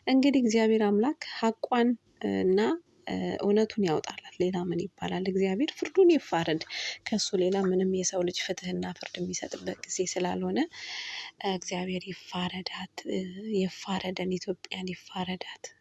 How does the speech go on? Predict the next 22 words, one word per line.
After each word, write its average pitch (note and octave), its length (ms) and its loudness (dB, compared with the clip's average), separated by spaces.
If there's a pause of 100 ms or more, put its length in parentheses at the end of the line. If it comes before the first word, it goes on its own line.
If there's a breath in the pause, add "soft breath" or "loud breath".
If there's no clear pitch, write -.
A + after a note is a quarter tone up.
(220)
እውነት F#3 400 -4
ነው፣ F#3+ 160 -4 (140)
ከፈጣሪ F#3+ 800 -4
በታች F3+ 380 -8
የሰው G3 260 0
ልጅ F3+ 200 0
ነበር F3 340 -4
ፍትህና F3+ 480 -2
ፍርድ - 260 -6
የሚሰጠው። F3+ 540 -4
ግን A#3 160 0 (880 loud breath)
ሁሉም A3+ 340 4
ነገር F3 300 2
በፈጣሪ F3 520 -2
እጅ - 200 -8 (840)
ስለሆነ G3 500 -2
እግዚአብሔር F#3+ 500 -4
ይፋረደን F#3+ 720 -4 (800 loud breath)
እና፣ F#3+ 200 2 (380)
እ፣ G#3 100 0 (1300)
መልካሙን G3+ 560 4
ነገር F3+ 300 0